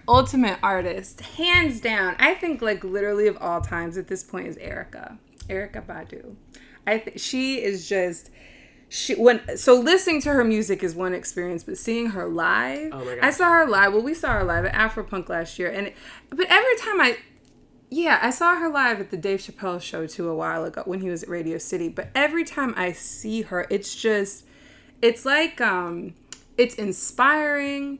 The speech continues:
Speaker 1: It motivates me, like how you felt after watching, um, Beyonce's, uh,
Speaker 2: Homecoming.
Speaker 1: Homecoming.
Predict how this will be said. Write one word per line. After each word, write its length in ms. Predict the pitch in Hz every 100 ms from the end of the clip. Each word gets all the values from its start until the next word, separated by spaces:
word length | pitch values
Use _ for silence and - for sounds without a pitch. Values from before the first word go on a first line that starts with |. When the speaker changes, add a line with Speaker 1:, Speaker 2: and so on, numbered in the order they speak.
| _ _ -
Speaker 1:
It 120 | 233 214
motivates 640 | 220 240 262 233 233 233
me, 120 | 247
like 140 | 240 240
how 80 | 277
you 160 | 262
felt 200 | - 277
after 320 | 240 240 240
watching, 520 | 220 226 226 - 220 202
um, 420 | 190 180 180 180 _ _ - _ _ _
Beyonce's, 920 | 220 220 220 220 - 214 202 196 185 185
uh, 320 | 180 175 170
Speaker 2:
Homecoming. 100 | 254
Speaker 1:
Homecoming. 600 | 294 277 214 180 165